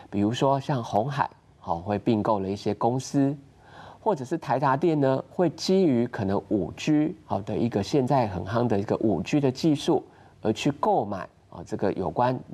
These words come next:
利端公司的一个公司债。其实这个都是他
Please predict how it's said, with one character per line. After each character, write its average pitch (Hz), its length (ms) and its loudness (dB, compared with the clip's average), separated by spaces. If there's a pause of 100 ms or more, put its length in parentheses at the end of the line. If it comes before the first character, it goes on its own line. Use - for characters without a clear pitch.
利 143 180 2
端 123 300 0
公 120 200 0
司 120 180 0
的 104 180 0
一 107 100 -6
个 95 100 -4
公 104 200 0
司 104 180 0
债。 107 200 0 (480)
其 - 160 0
实 127 200 2
这 131 100 2
个 110 140 2
都 107 180 2
是 110 140 -4
他 107 280 2